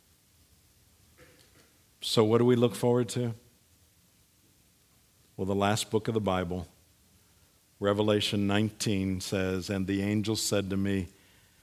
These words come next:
'Blessed are those who are invited to the marriage supper of the Lamb.'" So he began his ministry with a miracle at the wedding,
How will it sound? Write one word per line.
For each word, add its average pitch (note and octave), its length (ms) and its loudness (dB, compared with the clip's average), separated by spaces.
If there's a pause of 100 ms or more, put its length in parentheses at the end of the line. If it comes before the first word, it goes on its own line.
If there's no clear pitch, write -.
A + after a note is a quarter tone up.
(340)
'Blessed A2+ 520 0
are A#2 120 2
those G#2+ 320 2
who A2 100 -2
are G2+ 100 0
invited G2 600 0
to G2 80 0
the F2+ 100 -4
marriage G2 500 0
supper F#2+ 480 -4
of F2 140 -4
the F#2 80 -6
Lamb.'" F2 440 -6 (2500)
So C#3 200 4
he B2+ 160 4
began A2+ 760 2 (1080)
his G2+ 240 -6
ministry A2+ 720 0 (180)
with G#2 200 0
a G2+ 60 0
miracle A2+ 760 2 (1000)
at A2 200 0
the A2+ 80 4
wedding, A2 540 4